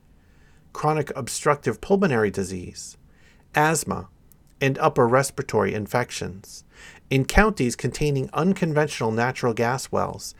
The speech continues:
than in those without wells. But those links were not as strong statistically as for pneumonia among the elderly.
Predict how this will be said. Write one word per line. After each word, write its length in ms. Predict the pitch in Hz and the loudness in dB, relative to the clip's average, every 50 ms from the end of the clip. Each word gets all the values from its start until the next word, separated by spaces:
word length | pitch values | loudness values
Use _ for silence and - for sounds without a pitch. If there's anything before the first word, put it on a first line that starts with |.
| - - - - - - | -20 -20 -20 -8 2 4
than 140 | 139 135 | 4 4
in 160 | 135 131 127 120 | 4 2 2 4
those 480 | 139 151 165 160 143 117 104 98 - - - | 4 4 4 4 4 2 0 -2 -6 -8 0
without 460 | 120 123 127 131 139 123 143 151 - | 4 4 4 4 4 2 2 2 2
wells. 540 | 120 113 104 95 92 - - - - - - - - - - - - - - - | 2 2 2 2 0 -4 -8 -10 -12 -12 -14 -18 -20 -20 -20 -20 -20 -20 -20 -12
But 140 | - - 123 | -6 0 6
those 240 | 123 160 196 202 190 | 10 10 10 10 8
links 300 | 190 208 208 190 - - | 6 4 4 4 2 2
were 100 | 147 143 | 2 4
not 240 | 143 147 143 151 - | 4 4 2 2 2
as 120 | 123 120 - | -2 -2 -4
strong 400 | - - - 151 147 147 143 139 | -6 0 2 4 4 4 2 0
statistically 960 | - - - 113 113 - - 208 196 190 - - 139 - - 98 98 101 - - - - - - | -4 -6 -6 -6 -4 -2 2 2 2 2 0 -6 -6 -4 -4 -6 -6 -6 -10 -14 -20 -16 -6 -4
as 160 | 123 123 - | -4 -4 -2
for 180 | - - 135 135 | 2 2 4 4
pneumonia 600 | 131 127 123 135 143 151 151 135 110 92 - - - - - | 4 2 2 2 2 2 2 0 -2 -4 -4 -6 -14 -10 -4
among 260 | - 120 120 123 117 110 | -2 0 2 2 0 0
the 160 | 110 110 - | -2 -4 -2
elderly. 520 | 117 127 135 123 113 98 95 101 - - | 0 -2 0 -2 -4 -6 -6 -10 -14 -16